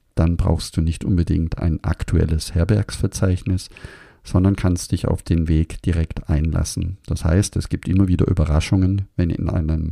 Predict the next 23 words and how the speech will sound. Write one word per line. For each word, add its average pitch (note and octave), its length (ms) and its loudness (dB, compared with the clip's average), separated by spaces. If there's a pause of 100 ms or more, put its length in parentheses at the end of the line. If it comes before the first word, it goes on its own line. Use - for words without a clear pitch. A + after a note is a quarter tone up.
Herbergsverzeichnis F2 1200 0 (840)
eine F2+ 200 6
Unterkunft A2+ 580 4
drinsteht, F#2 720 2
heißt F#2 240 0
es - 160 -2
nicht G#2 260 0
automatisch, E2+ 800 0
dass - 180 -4
diese E2+ 280 -4
Unterkunft F2 800 -2 (140)
im A2 100 4
Moment F2 600 2 (680)
geöffnet - 500 2
ist, - 380 -4
beziehungsweise E2 720 0
überhaupt D#2+ 560 -2
noch E2 260 -6
existiert. - 800 -6 (1000)
Dazu G2+ 280 4
werde A2+ 220 6
ich G2+ 160 0
selbst - 640 -2